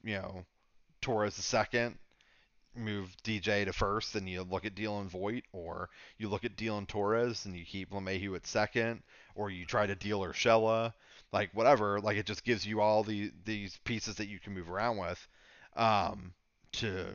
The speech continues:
to try to free up some space. Like, I think you try to package Sanchez in a deal like that. I still think Philadelphia is the route to go. Um, but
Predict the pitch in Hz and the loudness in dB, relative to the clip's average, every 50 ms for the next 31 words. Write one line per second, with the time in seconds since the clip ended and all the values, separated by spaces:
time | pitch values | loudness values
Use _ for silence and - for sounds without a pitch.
0 | - - _ - - 104 - - 123 104 104 92 95 92 - - - - 92 92 | -14 -18 _ -14 -12 -8 -2 2 4 4 4 4 2 -2 -4 -8 -8 -6 -4 0
1 | 92 98 101 95 - - 104 - - 139 131 - - 104 95 98 98 101 95 - | 2 2 2 0 -2 -10 -12 -2 0 0 2 2 0 0 2 4 2 2 2 0
2 | 110 104 98 92 - - - - - - - - _ 101 98 92 92 92 92 90 | -2 -4 -4 -6 -10 -18 -20 -20 -20 -20 -20 -20 _ -10 -8 -6 -6 -6 -6 -6
3 | 90 90 90 82 - - 113 95 95 90 - 104 107 98 92 - 104 92 - - | -8 -8 -10 -8 -2 0 2 2 2 0 0 0 0 0 0 -4 -4 -4 -4 -4
4 | 101 95 92 - - 101 98 87 - 98 95 90 82 90 85 87 90 95 90 82 | -4 -4 -4 0 0 0 0 0 -4 -6 -8 -8 -8 -6 -6 -6 -4 -4 -4 -2
5 | 92 92 90 90 90 - - - - 110 101 90 - 101 92 90 87 - - - | 0 0 0 0 -2 -4 -4 -2 -2 -2 -2 -2 -2 -4 -4 -4 -6 -8 -12 -20
6 | _ - - - - _ - - 117 92 82 90 95 87 82 - - 87 92 92 | _ -20 -20 -20 -20 _ -2 0 0 0 2 2 2 8 8 8 8 8 4 -8
7 | - - 92 87 87 - - - - 87 87 95 92 92 95 92 92 90 - _ | -8 -6 -4 -4 -2 -4 -4 -8 -10 -8 -4 -4 -4 -4 -4 -6 -8 -8 -10 _
8 | - - - - - - - - _ _ - - - 98 95 90 85 - - 50 | -20 -20 -20 -20 -20 -20 -20 -20 _ _ -4 0 0 2 2 2 0 -4 -6 -12
9 | 50 - 107 - - - _ _ _ _ _ _ _ _ _ _ _ _ _ _ | -12 -16 -16 -18 -20 -20 _ _ _ _ _ _ _ _ _ _ _ _ _ _
10 | _ _ _ _ _ _ _ _ _ _ _ _ _ _ _ _ _ _ _ _ | _ _ _ _ _ _ _ _ _ _ _ _ _ _ _ _ _ _ _ _
11 | - - - - - - 107 95 85 90 82 | -20 -20 -20 -20 -8 -2 -2 0 0 0 -4